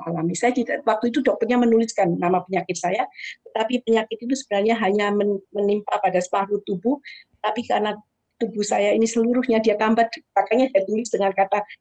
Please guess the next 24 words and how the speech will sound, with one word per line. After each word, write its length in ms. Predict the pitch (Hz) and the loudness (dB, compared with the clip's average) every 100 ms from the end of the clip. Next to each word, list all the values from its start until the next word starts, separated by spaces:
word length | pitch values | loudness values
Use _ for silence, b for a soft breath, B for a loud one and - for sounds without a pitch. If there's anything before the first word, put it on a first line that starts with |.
| _ | _
generalis 640 | 208 214 208 196 202 - | 4 4 4 4 4 0
begitu, 400 | 185 180 165 233 | 0 0 0 -2
<laughs> 80 | - | -2
karena 240 | - 185 | -2 -2
seluruh 320 | 196 180 190 185 | 2 2 2 2
tubuh. 380 | - - - _ B B 285 B | 0 0 -4 _ B B -2 B
Dan 160 | 240 226 | 0 4
waktu 460 | 226 220 277 240 - | 4 2 2 0 2
itu, 320 | - 294 285 285 B B | 4 6 4 0 B B
eh, 400 | 233 233 233 233 | 4 6 6 4
dia 240 | 196 220 | 2 2
katakan, 320 | 220 220 226 262 | 2 2 2 4
"Jadi 320 | 226 220 240 | 2 2 2
Hana 320 | 220 233 254 | 2 2 2
bersenang-senang 640 | 220 233 226 220 220 220 | 0 0 2 2 0 0
saja 320 | - 220 214 220 | 2 0 4 4
ya, 300 | 214 214 226 | 6 4 4
jadi 320 | 233 190 196 - | 2 0 -4 -8
mungkin 260 | 196 214 | -6 -4
pergi 300 | 208 - - | -4 -4 -2
nonton 320 | 208 202 208 208 | -2 0 -2 0
bioskop 480 | 240 233 240 233 | -2 0 4 4
atau 160 | 226 - | 2 -2
apa." 480 | - 196 226 214 | -2 -2 0 0